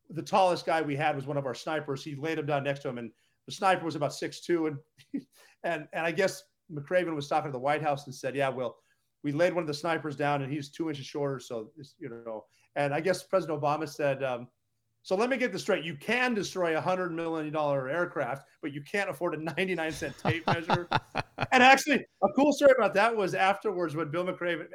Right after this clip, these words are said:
Speaker 1: sorry, Admiral McRaven was retiring, um, President Obama had one of his guys hand deliver him a plaque, um,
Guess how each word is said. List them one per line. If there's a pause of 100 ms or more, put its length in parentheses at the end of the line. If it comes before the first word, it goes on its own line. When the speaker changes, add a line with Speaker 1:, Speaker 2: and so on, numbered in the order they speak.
Speaker 1:
sorry,
Admiral
McRaven (680)
was
retiring,
um, (200)
President
Obama
had
one
of
his
guys (220)
hand
deliver
him
a
plaque, (800)
um,